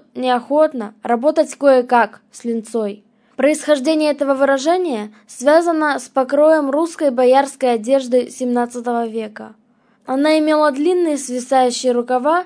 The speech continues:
с разрезом для рук, что подчёркивало нежелание хозяев заниматься физическим трудом.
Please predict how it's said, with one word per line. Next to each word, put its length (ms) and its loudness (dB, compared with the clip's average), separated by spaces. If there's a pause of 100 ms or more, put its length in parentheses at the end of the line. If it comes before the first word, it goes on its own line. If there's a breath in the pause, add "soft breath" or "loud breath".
с 140 -20
разрезом 720 -2
для 220 0
рук, 340 -8 (440 soft breath)
что 180 -4
подчёркивало 960 0
нежелание 720 0
хозяев 460 0
заниматься 580 -4
физическим 760 -8
трудом. 600 -10